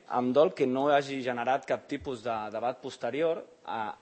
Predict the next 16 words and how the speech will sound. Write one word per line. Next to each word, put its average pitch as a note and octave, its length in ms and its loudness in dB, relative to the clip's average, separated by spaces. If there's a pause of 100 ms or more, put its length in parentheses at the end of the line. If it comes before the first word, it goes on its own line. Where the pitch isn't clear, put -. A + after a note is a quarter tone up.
(120)
internament E3 500 2
aquí, C#3 320 0
eh, D#3+ 80 0
perquè, B2 320 0
mirin, B2+ 380 0
extracomunitaris A#2+ 880 -2
ho D#3+ 80 -4
han - 20 -6
sigut C#3 320 -4
els A#2+ 80 -4
meus G#2 160 -10
pares, C3 400 0
ho A#2 80 -4
és A2+ 80 -10
molta D3 320 -4
gent, A#2+ 240 -4